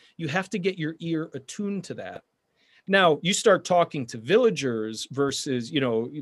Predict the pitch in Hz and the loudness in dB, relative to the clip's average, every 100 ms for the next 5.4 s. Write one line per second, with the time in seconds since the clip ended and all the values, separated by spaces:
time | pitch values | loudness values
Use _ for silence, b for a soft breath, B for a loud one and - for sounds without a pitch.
0 | - 175 180 151 127 113 - 220 214 160 | -8 -8 -4 -4 -4 -4 -4 -2 -2 -4
1 | - 135 120 120 120 B B 180 170 175 | -4 -4 -2 -4 -6 B B -6 -4 0
2 | 175 135 123 117 120 - 165 214 233 185 | 0 0 -2 -6 -12 -8 -6 -4 -2 0
3 | 131 123 120 139 117 101 110 113 151 160 | 0 -2 -6 -8 -8 -10 -14 -8 -4 -2
4 | 294 - 214 - 165 127 131 175 214 214 | -2 -4 -6 -6 -8 -6 -6 -6 -2 0
5 | 160 127 117 | 2 2 0